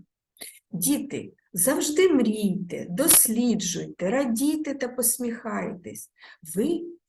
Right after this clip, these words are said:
особистість, вірте в свої сили і від своїх почуттів чекайте різних емоцій. Але завжди пам'ятайте, що ви живете серед людей,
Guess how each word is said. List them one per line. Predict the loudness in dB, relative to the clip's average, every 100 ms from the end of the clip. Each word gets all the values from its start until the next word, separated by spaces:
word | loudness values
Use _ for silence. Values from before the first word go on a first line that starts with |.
| -8
особистість, | 0 2 2 -2 -2 0 -4 -6 -14 -18 -20 _ _ -14
вірте | -6 -2 -2 -2 -4
в | -2
свої | 0 2 2 4
сили | 4 4 2 -2 -2 -4 -10 -18 _ _ -20 _
і | -8 -4 -4 -6 -12 _ _
від | -2 2 4
своїх | 4 4 2 0
почуттів | -4 -2 -6 -6 -6 -2 -2 -2 -4
чекайте | -4 -4 -2 -2 -2 0
різних | 0 2 2 2 0 -2 -4
емоцій. | -4 -4 -6 -8 -10 -10 -12 -18 -20 _ _ _ _ -20 -20 -12
Але | -6 0 0
завжди | 0 0 -2 0 0
пам'ятайте, | 0 0 0 -2 -2 -2 -2 -6 -10 -14
що | -10 -4 -2
ви | 0
живете | 0 -2 -4 -8 -4 -4 -2 -6 -14 _
серед | -4 -2 -2 -2 -2 0
людей, | -2 -2 -2 -4 -6